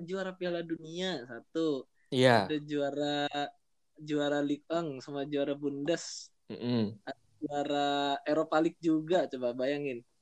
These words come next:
Speaker 1: Itu ada, itu ada materi yang sebenarnya bagus kalau di, di, digabungin di Premier gitu, ada modal lah intinya.
Speaker 2: Iya,
Speaker 1: Tapi
Speaker 2: makanya.
Speaker 1: kan sebenarnya,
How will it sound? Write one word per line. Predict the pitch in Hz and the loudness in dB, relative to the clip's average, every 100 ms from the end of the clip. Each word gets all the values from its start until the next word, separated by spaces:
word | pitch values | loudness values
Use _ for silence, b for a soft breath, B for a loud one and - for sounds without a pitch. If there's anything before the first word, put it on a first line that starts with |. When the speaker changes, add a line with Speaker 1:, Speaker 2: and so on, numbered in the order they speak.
| - | -4
Speaker 1:
Itu | 170 - 208 | -4 0 0
ada, | 196 185 185 - - | 2 2 0 -2 -6
itu | 170 196 | -4 2
ada | 208 196 | 2 4
materi | 185 175 165 160 196 | 0 0 0 0 0
yang | 196 | -2
sebenarnya | 180 160 151 196 | -4 -4 -2 -2
bagus | 175 156 180 - | 0 -2 -2 -4
kalau | 147 135 | -4 -4
di, | 131 _ | -6 _
di, | 131 135 | -8 -6
digabungin | 135 131 127 127 127 147 151 | -4 -4 -2 -2 -2 -4 -2
di | 143 | -4
Premier | - 160 165 185 175 | -4 -4 -2 -2 -2
gitu, | 160 143 | -4 -4
ada | 135 131 | -4 -4
modal | 139 160 175 170 | -4 -2 2 2
lah | 123 | 2
intinya. | 117 117 117 117 _ _ - | -2 -8 -10 -12 _ _ 8
Speaker 2:
Iya, | 139 117 | 12 12
Speaker 1:
Tapi | 107 | 8
Speaker 2:
makanya. | 110 - 120 104 | 4 2 2 -2
Speaker 1:
kan | |
sebenarnya, | - 180 175 175 | -6 -6 -4 -4